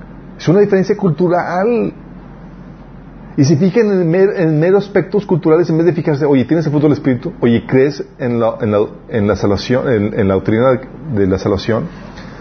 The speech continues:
Otros, eh, marcan la división porque, eh, no usan velo las mujeres. O porque usan pantalones las mujeres.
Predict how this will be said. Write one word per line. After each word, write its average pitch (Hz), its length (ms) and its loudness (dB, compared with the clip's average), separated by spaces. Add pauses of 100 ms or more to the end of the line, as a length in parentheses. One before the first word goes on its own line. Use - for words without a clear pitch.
(540)
Otros, 180 460 2 (200)
eh, 147 340 2 (240)
marcan 139 300 0
la 156 60 2
división 147 360 0
porque, 131 500 0 (380)
eh, 120 200 2
no 131 120 4
usan 156 300 2
velo 160 320 2 (960)
las 123 100 4
mujeres. 135 400 0 (1400)
O 175 320 4
porque 175 240 0
usan 202 240 0
pantalones 196 540 2
las 208 120 2
mujeres. 110 460 -2